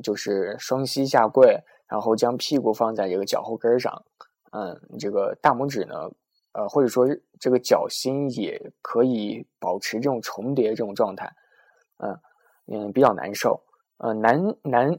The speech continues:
男的吧，这个双膝可以稍微分离一点，然后女的就是必须合拢的，这个我就不，不用强调了。呃，这个正坐啊，尽管呢这个正坐可能对腿型有一些坏一点的这个影响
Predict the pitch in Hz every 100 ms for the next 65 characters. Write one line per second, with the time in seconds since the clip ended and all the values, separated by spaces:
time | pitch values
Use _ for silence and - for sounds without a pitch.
0 | 131 110 135 190 120 92 110 110 104 95
1 | 104 - 127 135 127 139 127 110 - 123
2 | 127 123 131 120 101 101 95 - 104 110
3 | 139 117 101 110 123 - 117 120 120 -
4 | 113 101 - - _ - 120 107 104 -
5 | - _ _ _ _ _ _ - 117 113
6 | - 110 113 131 95 95 - - - -
7 | - - _ 117 107 104 127 - _ _
8 | _ _ _ 175 156 147 - 220 151 180
9 | - _ - 110 - 180 139 107 131 131
10 | 165 131 117 - - 113 98 104 151 190
11 | 151 - - 104 - 120 117 113 120 131
12 | 131 135 131 - 156 120 110 104 95 110
13 | 113 110 107 123 113